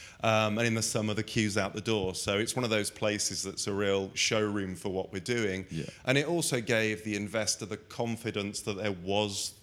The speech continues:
Speaker 2: the need for this. There was a critical volume that could be
Speaker 1: Yeah.
Speaker 2: created. Um, we don't think we're gonna open any more stores. They, you know, in the, in the U K, certainly the weather can't be trusted. We
Speaker 1: Yeah.
Speaker 2: really do.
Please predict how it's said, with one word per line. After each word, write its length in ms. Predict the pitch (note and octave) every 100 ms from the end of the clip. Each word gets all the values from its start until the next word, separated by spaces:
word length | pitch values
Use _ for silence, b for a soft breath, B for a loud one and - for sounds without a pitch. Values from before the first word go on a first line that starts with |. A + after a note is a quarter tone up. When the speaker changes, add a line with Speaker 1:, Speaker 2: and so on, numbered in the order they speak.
| -
Speaker 2:
the 80 | A2+
need 380 | G#2 A2+ A#2 A2+
for 140 | -
this. 240 | A#2+ B2+ -
There 140 | G#2
was 300 | G2 G#2+ G#2
a 40 | G#2+
critical 500 | - - - - G2+
volume 460 | F#2+ G#2 G#2 G2
that 140 | G2+ -
could 160 | G#2+
be 80 | G2+
Speaker 1:
Yeah. 60 | -
Speaker 2:
created. 480 | A2+ A2+ A#2+ A#2 - B B B B B B
Um, 520 | G#2 G#2 G#2 G2+ G#2 -
we 100 | C3
don't 240 | D3 C#3+
think 580 | C#3 - - C#3+ C3 C3
we're 80 | A2
gonna 200 | G2+ G2+
open 260 | G#2 G2+ G#2+
any 120 | G2+
more 200 | G2 F#2+
stores. 760 | - - A#2 G2+ F#2 F#2+ -
They, 140 | - G2+
you 380 | E2 G#2 E2 G2
know, 100 | G2
in 80 |
the, 120 | F#2+ G2 - - - B B B
in 140 | C#3 B2+
the 80 | A2+
U 180 | A2+
K, 240 | A2+ A2+ G#2+
certainly 440 | - A#2+ A#2 G#2+
the 100 | G2+
weather 220 | G2+ G#2
can't 280 | G2+ G#2 G2
be 80 | G2+
trusted. 580 | - A#2 - - G#2 F2+
We 100 | G2
Speaker 1:
Yeah. 160 | F2+ F2
Speaker 2:
really 160 | A2
do. 200 | G#2+ G#2+